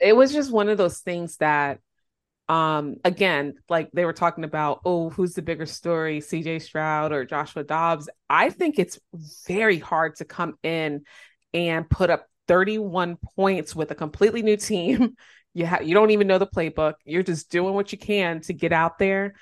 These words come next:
And of course, he, you know, had his run, his running back, but still, I mean, like, he was out there running it himself. He was trying to, and he was working so hard. And so I think that's, like, a lot of skill to be able to kind of s-,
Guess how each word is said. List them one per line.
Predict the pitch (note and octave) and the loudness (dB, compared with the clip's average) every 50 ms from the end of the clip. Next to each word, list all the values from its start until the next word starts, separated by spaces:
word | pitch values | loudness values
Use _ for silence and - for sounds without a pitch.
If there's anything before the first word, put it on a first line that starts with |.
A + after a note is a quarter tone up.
| - - _ _ - | -20 -20 _ _ -2
And | - F3 F3+ | 0 0 0
of | F3 - | 0 2
course, | - G#3 G3 F#3+ - | 4 4 4 4 2
he, | - F#3 E3+ E3+ - - _ | -2 -6 -6 -8 -10 -12 _
you | - F#3 | -4 0
know, | G3 F3+ | 0 0
had | F3 F3 E3+ E3+ | 2 4 2 2
his | E3 D3+ - | 2 0 -4
run, | - D#3 D#3+ F3+ G3 G3+ - | -2 -2 0 0 -2 -4 -8
his | F#3+ E3 D#3 - | -8 -8 -4 -2
running | F3+ F#3+ A3 G#3+ | 0 2 2 2
back, | F#3 E3 D#3+ D#3 - | 2 2 0 0 -2
but | - - | -6 -8
still, | - - - G3+ A#3+ G#3 | -6 -2 0 2 2 4
I | E3+ | 2
mean, | D#3+ D#3+ D#3+ D#3+ D#3 D#3+ D#3 D3 D3 - | 0 -2 -4 -6 -6 -6 -6 -8 -8 -6
like, | - E3 D#3+ D#3 D3+ - | -2 0 0 0 0 -4
he | - - G3 G3+ | -6 -2 0 2
was | A#3+ C4 A3+ G3 | 2 4 4 4
out | E3+ F3 E3+ | 4 4 4
there | - F#3 F3+ E3 | 2 2 2 2
running | D3+ F3 F3+ F#3 F#3 | 2 0 0 0 -2
it | F#3 F3 | -2 -2
himself. | E3+ D#3+ D#3+ - - G3 G3+ F#3+ - E3 - - | -4 -4 -6 -2 0 2 4 4 2 0 -2 -4
He | F#3 F3+ A3 | -6 -2 2
was | A3+ G3 - | 2 2 2
trying | - - F#3 F3 E3+ D3+ | 0 -6 -4 -4 -4 -2
to, | D3 D3+ C3 - | -2 -4 -4 -4
and | - E3+ D#3+ | -6 -8 -6
he | F3 G#3+ A#3+ | -4 -2 -2
was | A3+ G3+ - | -2 -2 -2
working | - F3 F3 F3 - D#3 | 0 0 0 0 -2 -8
so | D#3 - - E3 E3 | -10 -6 -6 -6 -4
hard. | E3 E3 D#3+ E3 D#3+ D3+ | -2 0 2 2 2 0
And | D3 D#3 | -2 -8
so | - - D#3 D3 D3 C#3+ C#3 - - - - - - - | -10 -6 -4 -4 -4 -4 -6 -8 -16 -20 -20 -16 -4 0
I | - C#3+ G3 D4 | 2 2 2 2
think | C4 C#4 G3 - | 2 2 2 2
that's, | - C#3+ D#3+ - - | 0 -2 -4 -2 -2
like, | D#3+ D3+ D3 | -2 -2 -2
a | C#3+ | -2
lot | D3 D3+ D#3 D#3 E3 | 0 0 2 2 0
of | C#3+ | -2
skill | - - - - - D3+ D#3 C#3+ B2 A#2+ C#3 D3 - | -4 -10 -14 -8 -4 -2 0 0 0 -2 -4 -8 -12
to | - E3 | -14 -10
be | C#3+ D3+ D3+ D3+ | -6 -4 -4 -4
able | D3+ C#3+ C#3+ C#3+ | -4 -4 -4 -4
to | C#3+ D#3 | -4 -6
kind | C#3+ - D#3+ C#3+ | -8 -6 -6 -8
of | C3 - | -8 -8
s-, | - - - - | -10 -12 -16 -16